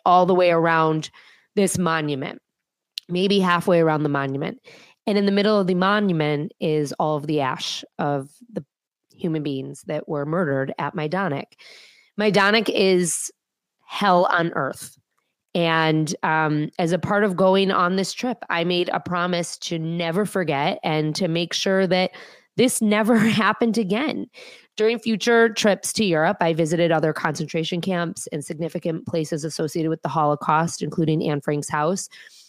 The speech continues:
to continue my education and really to make good on this promise.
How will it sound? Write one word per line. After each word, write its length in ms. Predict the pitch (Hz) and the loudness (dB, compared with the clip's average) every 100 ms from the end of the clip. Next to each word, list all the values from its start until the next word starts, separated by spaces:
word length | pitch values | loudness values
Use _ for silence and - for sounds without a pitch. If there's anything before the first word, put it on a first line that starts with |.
| _ - | _ -10
to 100 | 196 | -4
continue 500 | 226 214 220 214 233 | -4 0 2 2 4
my 200 | 208 208 | 4 4
education 500 | 202 - 277 - 165 | 2 2 2 2 2
and 180 | 160 | 2
really 260 | 170 190 208 | 6 8 8
to 140 | 190 196 | 6 4
make 200 | 175 156 | 2 4
good 160 | 165 | 4
on 140 | 156 147 | 4 2
this 160 | 139 | -2
promise. 560 | - 156 143 143 - | -2 -2 -2 -4 -8